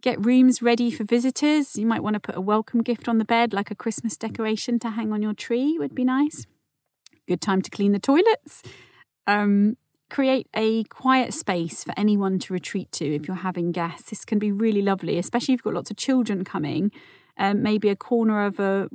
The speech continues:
quiet room with bean bags, um, some headphones with some quiet music, or, um, you know, some books to look at, or jigsaw to do, or just some place that people know they can go to if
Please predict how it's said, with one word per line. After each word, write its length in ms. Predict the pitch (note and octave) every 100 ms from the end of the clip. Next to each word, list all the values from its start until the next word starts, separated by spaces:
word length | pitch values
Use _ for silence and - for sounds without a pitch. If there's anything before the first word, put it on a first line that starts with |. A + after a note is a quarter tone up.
| - _
quiet 300 | - G3 F3+
room 380 | F#3 G#3+ G#3+ G#3
with 260 | G3 F#3 -
bean 240 | G#3+ G#3
bags, 680 | G3 F#3+ F#3+ F#3 F#3 - - - - _ _ -
um, 380 | F#3 F3 F3
some 180 | F#3 G#3
headphones 520 | G3 G#3+ - G3+ F#3+
with 80 | F#3+
some 160 | - F#3
quiet 280 | - - -
music, 720 | C4 C4+ C4 B3+ A#3+ A#3+ -
or, 260 | E3 F3 - - _ _
um, 540 | F3+ E3+ E3+ D3+ E3+ - G#3+
you 60 |
know, 100 | F#3
some 240 | E3 F3+ F3
books 300 | A3 - -
to 140 | G#3
look 280 | G3+ G#3 -
at, 200 | G#3 F#3+
or 240 | E3 E3+ E3+ -
jigsaw 440 | G3+ G3 - G3
to 120 | G3
do, 260 | F#3+ G3+ F#3+
or 80 | G#3
just 240 | D4 D4
some 220 | D4 C#4
place 460 | C4+ B3+ G3+ F3+ -
that 220 | - -
people 340 | - G3 G3
know 240 | F#3+ F#3 F#3
they 140 | F3
can 180 | F3+ F#3
go 180 | F#3 F#3
to 240 | - -
if 80 | E3